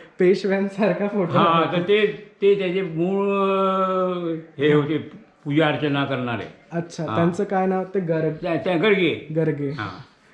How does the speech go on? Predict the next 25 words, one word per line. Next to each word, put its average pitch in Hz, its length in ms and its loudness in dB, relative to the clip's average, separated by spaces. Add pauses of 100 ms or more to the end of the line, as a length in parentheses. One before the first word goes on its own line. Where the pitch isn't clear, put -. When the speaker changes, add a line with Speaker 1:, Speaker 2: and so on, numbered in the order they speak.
(200)
Speaker 1:
ते 190 60 2
देऊळ 175 360 4
घाट. 165 280 -6 (340)
Speaker 2:
देऊळ 185 340 4
घाटचे 170 300 0 (480)
होते, 131 300 -2
त्यांना 175 260 0
त्यांनी 165 380 0
साबणेंनी 165 460 0
इथे 185 160 0
बोलावलं 175 420 2
आणि 175 340 2 (760)
इथे 139 140 -2
पूजा 143 280 -2
अर्चना 139 340 -2
करत 139 180 -4
Speaker 1:
अच्छा, 175 140 0
Speaker 2:
ठेवलं. 120 260 -2
Speaker 1:
आणि 160 440 0
या 170 160 4
भागातही 175 540 -2
एक 165 180 -2
फोटो 170 280 -2
आहे. 165 200 -4 (460)
Speaker 2:
हां. 98 240 -8